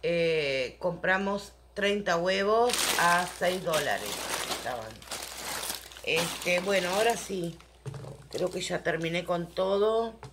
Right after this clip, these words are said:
Les quería mostrar más o menos cómo andan los precios otra vez. Este, los huevos siguen más o menos a seis dólares. Los treinta huevos. Y bueno, más o menos lo que se necesita para,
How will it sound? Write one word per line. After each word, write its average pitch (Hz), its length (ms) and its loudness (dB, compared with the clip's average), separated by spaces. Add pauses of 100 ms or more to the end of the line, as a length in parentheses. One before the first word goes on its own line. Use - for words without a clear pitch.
(880)
Les 175 140 -6
quería 185 280 0
mostrar 196 520 2
más 196 200 -4
o 196 60 -2
menos 190 240 -2
cómo 185 200 -2
andan 196 220 2
los 190 120 -2
precios 226 1000 2
otra 190 320 0
vez. 190 400 2 (1040)
Este, 185 380 0
los 190 120 2
huevos 214 320 6
siguen 202 320 0
más 175 220 -4
o 165 40 -4
menos 180 340 -2
a 156 80 -6
seis 160 300 0
dólares. 143 500 0 (600)
Los 151 140 -10
treinta 170 440 -2
huevos. 208 640 2 (1500)
Y 220 100 -4
bueno, 175 300 2
más 233 220 -4
o 240 80 2
menos 233 280 0
lo 214 120 2
que 185 100 -6
se 185 180 -4
necesita 170 680 -4
para, 113 500 -4